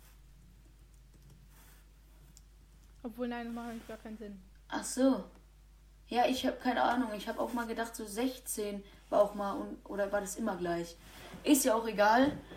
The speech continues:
Speaker 2: Ähm, <laughs> ist ja auch egal, genau. Ähm, und was wir noch ansprechen wollten,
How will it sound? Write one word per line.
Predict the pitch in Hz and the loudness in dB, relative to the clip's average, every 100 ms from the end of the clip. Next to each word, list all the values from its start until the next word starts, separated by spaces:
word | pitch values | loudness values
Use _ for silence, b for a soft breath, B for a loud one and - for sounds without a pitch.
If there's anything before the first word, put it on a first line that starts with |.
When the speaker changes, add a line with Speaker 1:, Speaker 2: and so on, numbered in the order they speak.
| B B B B B - - | B B B B B -20 0
Speaker 2:
Ähm, | 226 226 220 220 214 - - - - | 4 6 4 2 0 -4 -8 -8 4
<laughs> | 262 262 - - - - - - - - - - - - - - - - | 6 6 2 -14 -14 -14 -16 -16 -18 -18 -20 -20 -20 -18 -18 -18 -20 -14
ist | 202 190 | -6 -2
ja | 196 | 0
auch | |
egal, | 185 180 190 208 | 0 0 0 0
genau. | 190 180 190 208 B B B B - | -4 -6 -6 -10 B B B B -14
Ähm, | - 185 185 190 | -8 -4 -4 -6
und | - 190 185 180 175 - - - - - - - | -6 -4 -2 -4 -8 -12 -16 -20 -20 -20 -18 -8
was | 196 214 208 | -6 -6 -6
wir | |
noch | 190 180 | -6 -6
ansprechen | 208 226 - 190 180 | -8 -8 -6 -4 -2
wollten, | 185 - 220 262 | -2 0 0 0